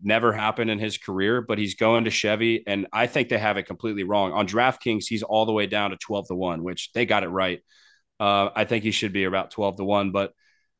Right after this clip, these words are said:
uh, I think Caesars still has him at a pretty decent number, maybe sixteen or eighteen to one, which is still mind-boggling, boggling to me.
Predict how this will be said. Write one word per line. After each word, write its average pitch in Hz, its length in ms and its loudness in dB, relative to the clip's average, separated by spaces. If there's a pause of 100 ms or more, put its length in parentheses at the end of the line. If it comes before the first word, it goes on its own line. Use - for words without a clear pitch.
(120)
uh, 101 260 4
I 107 120 0
think 165 260 0
Caesars 139 500 0
still 123 260 2
has 120 240 2
him 117 120 -2
at 104 80 0
a 98 40 -2
pretty 113 300 -6
decent 113 340 -2
number, 113 220 0
maybe 104 200 -2
sixteen 107 500 0
or 98 80 2
eighteen 101 320 0
to 107 80 -2
one, 110 240 2
which 104 180 -2
is - 80 -4
still 139 300 2
mind-boggling, 90 760 0
boggling 90 420 0
to - 100 -14
me. 87 300 -6